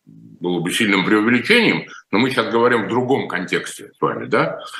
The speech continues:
влияние государства и, и телефонного, и позвоночного права. Был создан арбитражный суд, который рассматривал все хозяйственные споры.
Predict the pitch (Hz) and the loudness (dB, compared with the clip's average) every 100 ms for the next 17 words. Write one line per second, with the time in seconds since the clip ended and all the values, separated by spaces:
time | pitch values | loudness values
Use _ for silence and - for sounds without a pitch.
0 | - 76 87 101 98 90 82 - 101 82 | -8 0 4 4 4 2 0 -2 2 2
1 | 78 - 65 64 64 64 64 - - 82 | 2 -4 -4 -2 -4 -4 -6 -10 -2 0
2 | 78 107 98 82 82 80 82 90 87 - | 2 2 2 2 0 0 0 2 2 -2
3 | 95 90 110 78 - - - _ _ _ | -4 0 2 2 0 -6 -12 _ _ _
4 | - 165 151 151 147 117 101 101 110 117 | 2 4 4 4 4 4 4 2 4 4
5 | 101 107 - - - _ _ _ _ _ | 2 -2 -2 -8 -10 _ _ _ _ _
6 | - - 95 110 90 80 - 92 - 104 | -6 2 6 6 6 2 2 0 2 2
7 | 82 78 - - 98 101 101 69 - - | 2 0 -2 -2 2 2 0 -4 -12 -18
8 | - 101 - 92 - - 65 65 - 64 | 0 2 4 2 0 -8 -10 -12 -6 -6
9 | 50 - | -6 -8